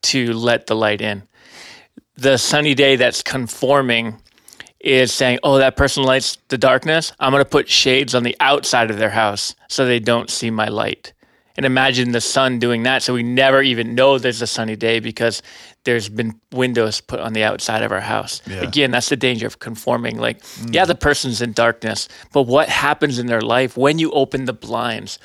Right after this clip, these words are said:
Speaker 1: or when they open the blinds, the sunlight brings new hope. It invites them to come outside. It invites them to change their life and not to be a hermit anymore.
Speaker 2: Right.
Speaker 1: And that's the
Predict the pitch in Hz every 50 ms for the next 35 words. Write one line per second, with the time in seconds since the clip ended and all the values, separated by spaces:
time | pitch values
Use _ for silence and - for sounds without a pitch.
0 | - - - 139 131 117 120 143 151 156 160 156 143 127 120 - 123 117 123 -
1 | 117 117 120 117 107 - 127 117 - - 139 143 139 135 127 120 - 127 131 127
2 | 107 107 - 123 117 113 - - 170 165 156 139 - - - - - - - -
3 | - _ _ _ _ _ _ _ _ _ _ - - - - 135 127 127 120 104
4 | 127 139 151 170 - - 156 143 127 117 - 135 127 123 123 110 - - 123 117
5 | 113 110 107 113 117 117 110 104 131 139 160 175 - - 139 131 117 117 113 -
6 | - 123 117 - 120 107 107 110 110 110 - 120 120 117 107 - - 110 117 107
7 | 104 - 120 117 117 107 - - 131 120 113 110 107 110 110 104 107 107 - -
8 | 107 101 98 98 95 - - _ - 123 117 107 - 131 123 117 123 120 - -
9 | - - - _ - - 127 120 113 107